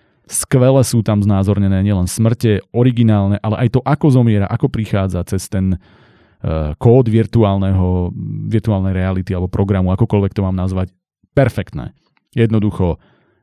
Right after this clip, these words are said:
vybudované napätím, akciou, dialógmi, nechýbalo mi tam vôbec nič uveriteľné,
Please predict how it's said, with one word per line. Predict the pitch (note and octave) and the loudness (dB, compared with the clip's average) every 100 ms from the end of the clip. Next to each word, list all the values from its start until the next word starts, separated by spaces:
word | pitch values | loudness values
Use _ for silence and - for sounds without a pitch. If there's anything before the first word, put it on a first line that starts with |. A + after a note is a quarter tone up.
| - | -2
vybudované | G#2+ D#3+ F3 C#3+ A#2+ G#2+ F#2+ F2+ | 2 4 4 4 2 2 2 2
napätím, | G#2+ C3 D3+ - G2 F#2 - | 0 2 -2 -2 -4 -4 -4
akciou, | G#2 B2+ - B2+ G#2+ F#2 E2+ E2 - - | -4 -4 -4 0 2 2 0 -4 -10 -10
dialógmi, | F#2 F#2+ A#2+ C#3 B2+ G#2+ G2 G2 F2+ E2+ E2 _ _ _ _ - | -8 0 2 4 4 2 2 0 0 -2 -6 _ _ _ _ -4
nechýbalo | G#2+ B2 A2+ A2 | 0 0 0 0
mi | G#2+ | 0
tam | G#2 G2+ G2 | 0 0 -2
vôbec | F#2 A2+ B2+ A#2+ G2 | 0 4 4 4 0
nič | G2+ F#2+ - _ | 0 -2 -6 _
uveriteľné, | D3 C#3 C#3+ B2+ B2 G#2+ G2+ F#2+ F#2 F2 | 2 4 2 0 0 0 0 0 -2 -4